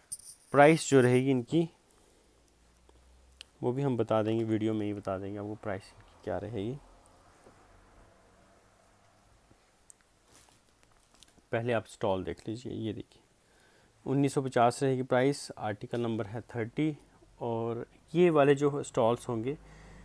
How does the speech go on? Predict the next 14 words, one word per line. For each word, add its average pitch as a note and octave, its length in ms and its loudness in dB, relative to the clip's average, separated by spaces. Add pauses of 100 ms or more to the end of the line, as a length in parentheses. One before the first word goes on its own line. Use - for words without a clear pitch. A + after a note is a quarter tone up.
(160)
actually D#3+ 280 0
इनका F3 240 2
फैब्रिक C#3+ 460 2
जो D3+ 140 0
है, D#3 220 0
ये C#3+ 180 0
क्वालिटी C3 500 2
वाला A#2 200 2
फैब्रिक A2+ 400 -4
है, C#3+ 180 -8
प्योर C3+ 320 2
फैब्रिक C3 400 -2
लगाया C3 440 -2
है, E3 100 -10